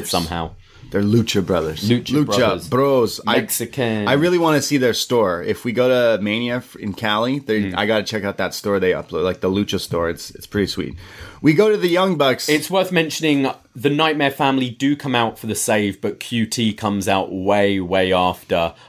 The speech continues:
Speaker 2: after everything's done, and everyone kinda gives him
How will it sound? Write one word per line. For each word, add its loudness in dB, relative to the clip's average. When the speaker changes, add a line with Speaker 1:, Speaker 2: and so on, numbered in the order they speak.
Speaker 2:
after 0
everything's -2
done, 0
and -2
everyone 0
kinda -2
gives -4
him -2